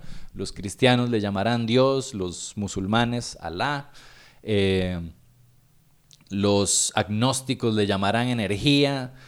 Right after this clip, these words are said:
eh, en fin, el término que a ustedes les sirva,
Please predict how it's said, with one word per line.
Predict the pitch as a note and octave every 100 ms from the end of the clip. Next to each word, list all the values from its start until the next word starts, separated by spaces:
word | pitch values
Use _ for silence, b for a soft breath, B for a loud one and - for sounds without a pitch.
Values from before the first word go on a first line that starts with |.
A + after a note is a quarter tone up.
| B B -
eh, | G2+ G2 G2 F#2+ -
en | A2+ A2
fin, | - B2+ G#2
el | F#2
término | D3+ D#3+ D3+
que | B2
a |
ustedes | A2 - C#3 C3+
les | B2+ G2+
sirva, | - D3 C#3+ C#3+ C#3